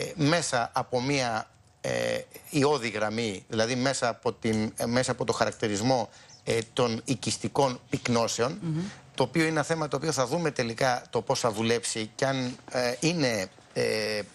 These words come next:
Speaker 1: συνταγματικά, έτσι, ε, ισχυρό, γιατί αυτή τη στιγμή βρίσκεται στο Συμβούλιο της Επικρατείας και περιμένουμε να δούμε, γιατί η αλήθεια είναι ότι δεν υπάρχει μια επιστημονική μελέτη που να ορίζει,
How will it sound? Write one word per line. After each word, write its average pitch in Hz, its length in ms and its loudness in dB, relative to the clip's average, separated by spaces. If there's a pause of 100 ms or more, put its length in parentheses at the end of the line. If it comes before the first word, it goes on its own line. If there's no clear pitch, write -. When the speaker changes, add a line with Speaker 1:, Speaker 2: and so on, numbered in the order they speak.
(160)
Speaker 1:
συνταγματικά, 113 840 2
έτσι, 104 560 -2 (360)
ε, - 100 -2 (760)
ισχυρό, 127 560 2 (440)
γιατί 127 440 0
αυτή 143 160 -2
τη 123 80 -2
στιγμή 123 200 0
βρίσκεται 117 300 0
στο 113 100 0
Συμβούλιο 110 260 0
της 104 100 -2
Επικρατείας 107 400 0
και 113 120 -2
περιμένουμε 110 460 0
να 104 80 2
δούμε, 110 260 0
γιατί 117 300 -2 (220)
η - 80 0
αλήθεια 135 300 2
είναι 143 80 2
ότι 131 120 -2
δεν 151 140 0
υπάρχει 151 360 -2
μια 123 120 4
επιστημονική 113 580 0
μελέτη 110 500 2 (360)
που 127 140 2
να 117 180 4
ορίζει, 110 720 -2